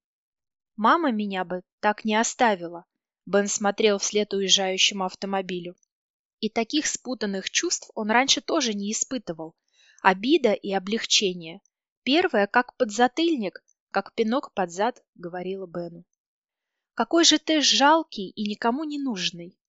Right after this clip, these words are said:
А второе, прикрыв ладошкой рот, тихо шептала: «Ну ведь ты и хотел, чтобы папа оставил тебя одного,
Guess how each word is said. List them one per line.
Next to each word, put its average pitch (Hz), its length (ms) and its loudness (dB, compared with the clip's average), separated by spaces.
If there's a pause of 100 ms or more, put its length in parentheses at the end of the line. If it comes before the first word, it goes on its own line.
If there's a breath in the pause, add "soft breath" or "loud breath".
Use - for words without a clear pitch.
(400)
А 190 140 0
второе, 302 400 4
прикрыв 226 440 -2
ладошкой 220 540 0
рот, 320 160 0
тихо - 380 -6
шептала: 180 640 -4 (440)
«Ну 208 140 -6
ведь 226 160 -8
ты 262 120 -2
и 262 100 0
хотел, 302 400 -2
чтобы 302 300 0
папа 185 300 0
оставил 190 420 -2
тебя 180 280 -4
одного, 185 460 -6